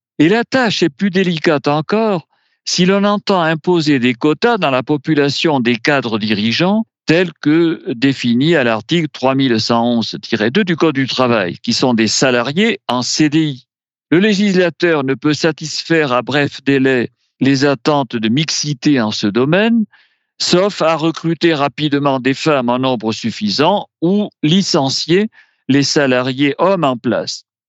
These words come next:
La montée en puissance se fera donc sur une période globale de huit ans. Le dernier constat, et sûrement le plus terrible, est celui de la nécessité d'assortir les règles de sanctions.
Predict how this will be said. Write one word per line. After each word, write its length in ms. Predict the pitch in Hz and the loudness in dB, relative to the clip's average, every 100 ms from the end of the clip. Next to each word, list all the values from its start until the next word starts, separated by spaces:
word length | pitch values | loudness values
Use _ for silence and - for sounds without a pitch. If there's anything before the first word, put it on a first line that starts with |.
| _ _ _ - | _ _ _ -2
La 160 | 117 131 | 0 2
montée 420 | 135 127 143 127 | 0 0 0 0
en 120 | 110 | 0
puissance 600 | - 113 - 156 165 160 | -2 -4 0 0 0 -2
se 140 | - | -4
fera 340 | 120 131 117 113 | -4 0 0 0
donc 380 | 104 139 156 143 _ | 0 0 0 -4 _
sur 240 | _ 135 127 | _ -2 2
une 160 | 127 | 0
période 540 | 113 123 120 127 120 110 | 2 0 0 0 0 0
globale 680 | 107 120 110 113 120 135 135 - - - | 0 0 0 2 2 0 -2 -8 -20 -12
de 400 | 107 131 135 - | -2 0 0 -2
huit 420 | 123 113 127 120 - | -2 0 0 0 -4
ans. 140 | 67 _ _ _ _ _ - | -6 _ _ _ _ _ 0
Le 80 | 226 | 2
dernier 360 | 269 226 208 | 2 2 2
constat, 600 | 160 135 131 - 190 214 220 _ 143 | 2 0 -2 -2 0 0 -4 _ -2
et 80 | |
sûrement 500 | 139 - 170 151 226 | 0 0 0 2 2
le 80 | 220 | 0
plus 220 | 165 165 | -2 -2
terrible, 480 | 151 147 139 135 113 113 - _ - | 0 0 2 0 -2 -6 -20 _ 0
est 100 | 135 | 0
celui 480 | - 170 175 220 | 2 0 2 0
de 120 | 233 170 | 2 2
la 140 | 143 | 2
nécessité 880 | 143 214 - 214 - 170 151 127 110 | 2 0 0 -2 -2 -6 -2 0 2
d'assortir 640 | 113 139 165 156 151 135 | 2 0 -2 -2 -2 0
les 140 | 127 135 | 0 0
règles 420 | 185 220 180 131 | 0 -2 -2 -2
de 200 | 139 180 | 0 0
sanctions. 680 | 147 - 135 120 - - | 0 -2 0 -2 -6 -10